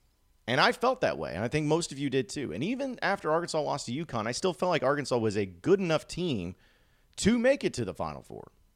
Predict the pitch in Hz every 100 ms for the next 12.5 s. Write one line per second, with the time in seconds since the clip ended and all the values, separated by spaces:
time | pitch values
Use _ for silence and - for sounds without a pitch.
0 | _ _ _ _ _ _ 104 107 98 113
1 | 147 160 - 156 180 185 - 90 78 101
2 | 131 160 180 - - _ _ _ _ -
3 | 107 107 110 104 110 104 110 107 107 90
4 | 101 165 - 147 151 151 147 151 185 -
5 | _ _ _ - 110 - 107 110 104 104
6 | - - - 113 98 87 65 117 113 101
7 | 131 113 104 90 113 101 - 123 135 135
8 | 131 123 110 135 - - - 110 131 131
9 | 123 - 139 131 117 - 120 131 143 120
10 | 104 110 101 110 117 117 98 90 117 113
11 | 92 104 92 110 107 104 - 117 101 101
12 | 95 90 90 98